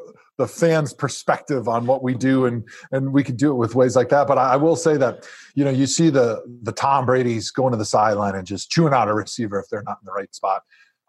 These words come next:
O linemen do that, but they do that in more subtle ways. And here's what I used to do, and here's what you'll see in the N F L. Like, if a quarterback gets sacked and he's laying there and an O lineman goes right over and picks him up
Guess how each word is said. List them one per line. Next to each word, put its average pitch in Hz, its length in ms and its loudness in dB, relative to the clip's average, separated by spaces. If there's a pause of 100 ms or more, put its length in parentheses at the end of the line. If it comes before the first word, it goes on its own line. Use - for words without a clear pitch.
(100)
O 196 80 6
linemen 233 480 2
do 160 180 0
that, 226 300 2 (100)
but 147 140 -2
they 151 100 0
do 165 160 0
that 170 160 4
in 139 100 -2
more 135 160 -2
subtle 139 380 0
ways. 139 420 -4 (280)
And 143 100 0
here's 196 300 2
what 190 140 4
I 143 100 2
used 165 220 -2
to 156 60 -2
do, 165 260 2
and 143 120 -2
here's 170 180 2
what 156 140 0
you'll 139 220 -2
see 151 200 0
in 139 100 0
the 123 100 -2
N 123 80 0
F 120 160 -2
L. 110 160 2
Like, 107 200 -2 (320)
if 123 120 -6
a 120 40 -2
quarterback 214 540 2
gets 202 260 -6
sacked 120 520 -6
and 123 120 -8
he's 123 160 -6
laying 139 280 0
there 156 280 0
and 123 80 -4
an 120 80 2
O 127 120 6
lineman 131 340 0
goes 117 220 -2
right 123 160 2
over 117 180 0
and 104 100 -10
picks - 240 -6
him 117 80 -8
up 135 180 0